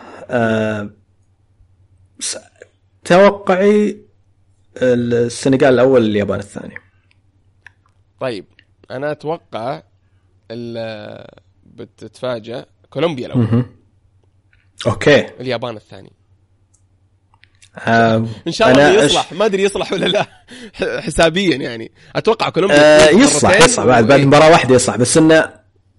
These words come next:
Speaker 1: يعني، يعني مثلا اليابان تتعادل ولا، بس إنه يظل إنه في، في كذا شيء يخليني ما أت-، ما أتوقع هالشيء. يعني، من ضمنها إنه انطرد، آه، عندهم كارلوس سانشيز اللي هو لاعب يعني مهم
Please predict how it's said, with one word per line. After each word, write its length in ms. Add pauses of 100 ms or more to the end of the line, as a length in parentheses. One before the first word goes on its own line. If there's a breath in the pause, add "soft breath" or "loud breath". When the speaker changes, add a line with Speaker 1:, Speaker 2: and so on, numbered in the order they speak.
(320)
Speaker 1:
يعني، 560
يعني 200
مثلا 220
اليابان 320
تتعادل 440
ولا، 180
بس 360
إنه 140
يظل 380
إنه 400 (1400 loud breath)
في، 340
في 120
كذا 240
شيء 240
يخليني 340
ما 240
أت-، 280
ما 300
أتوقع 440
هالشيء. 300 (160)
يعني، 480 (1120)
من 300
ضمنها 280
إنه 200 (400)
انطرد، 540 (160)
آه، 360 (600 soft breath)
عندهم 280
كارلوس 380
سانشيز 420
اللي 180
هو 160
لاعب 340
يعني 180
مهم 500